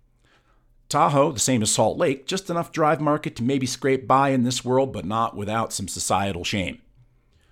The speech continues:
If I was Winter Park or Keystone or Breck, I'd be talking internally about the world in which you decouple from the chains of group season passes and sell to the damn Denver market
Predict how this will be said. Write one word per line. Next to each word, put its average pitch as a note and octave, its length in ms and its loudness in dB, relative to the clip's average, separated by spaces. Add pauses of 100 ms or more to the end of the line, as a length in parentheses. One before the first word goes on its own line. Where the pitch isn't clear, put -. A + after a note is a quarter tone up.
(260)
If - 120 -10
I A2 80 0
was G2 160 -6
Winter A#2+ 160 -2
Park B2 320 0
or F2+ 40 -8
Keystone C3 440 0
or G2 40 -4
Breck, - 380 -2 (540)
I'd G2+ 160 -8
be B2+ 80 -4
talking B2+ 320 0
internally C3+ 560 0
about F#2+ 280 -2
the A2 60 -6
world A#2+ 340 2
in A2 120 -2
which B2 200 -2
you A#2 80 -4
decouple B2+ 640 -6
from F#2+ 200 -10
the F#2+ 60 -10
chains A2+ 420 0
of F2 100 -4
group B2 220 0
season A2+ 260 0
passes B2 440 -4
and E2 120 -8
sell G#2 300 -2
to G#2 100 -10
the G#2 120 -10
damn C3+ 260 -2
Denver A#2 300 -2
market - 380 -12